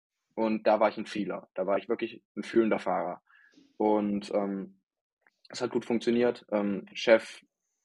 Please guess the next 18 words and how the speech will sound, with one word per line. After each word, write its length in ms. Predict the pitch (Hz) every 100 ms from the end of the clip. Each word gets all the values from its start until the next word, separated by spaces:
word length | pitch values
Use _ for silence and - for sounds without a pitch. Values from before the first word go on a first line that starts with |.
| _
hat 320 | 107 208 -
immer 160 | 110 110
noch 120 | 107
gute 220 | 110 92
Tipps 420 | 92 160 - - - _ _ _ _ _
und 560 | 110 107 107 104 - -
was 200 | 110 107
wichtig 280 | 110 110 -
ist, 140 | -
was 140 | 101
Chef 200 | - 104
auch 100 | -
sagt, 340 | - 101 98 -
ist 120 | - 95
immer 260 | 98 95 - -
Ruhe 160 | 117
bewahren, 460 | 120 117 127 131 135 _ _ _ _
ne? 240 | 107 107